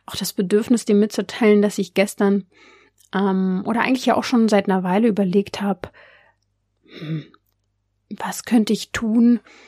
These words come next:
um wieder mehr mit der Natur in Verbindung zu kommen. Nun sind wir ja weggezogen, also raus aus der Stadt, mehr an den Rand, ähm, von Berlin und das tut mir schon sehr, sehr gut und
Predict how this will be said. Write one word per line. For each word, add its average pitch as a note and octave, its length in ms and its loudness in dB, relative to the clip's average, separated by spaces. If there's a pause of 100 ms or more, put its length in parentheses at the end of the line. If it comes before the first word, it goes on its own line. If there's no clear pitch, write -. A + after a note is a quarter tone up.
(380)
um G#3+ 200 2
wieder G#3 240 4
mehr G#3 320 6
mit G#3+ 140 2
der G#3 80 2
Natur G#3 380 0
in C4+ 80 2
Verbindung A#3 440 2
zu A3+ 120 -4
kommen. A3 320 2
Nun G3 140 4
sind F#3 240 0
wir F#3+ 60 0
ja F3 180 -2
weggezogen, A#3 720 -4 (540)
also - 180 -14
raus - 280 -4
aus G3+ 140 -6
der E3 100 -4
Stadt, - 460 -2 (120)
mehr F#3+ 500 0 (260)
an F#3+ 100 -14
den F#3+ 140 -2
Rand, G#3 440 2 (720)
ähm, - 280 -10
von G#3 200 2
Berlin A3 480 6
und G3 440 -4
das - 160 -14
tut - 200 -6
mir G#3 100 4
schon G#3 260 2
sehr, G#3 180 0
sehr G3 160 0
gut A#3 300 0
und G3+ 280 2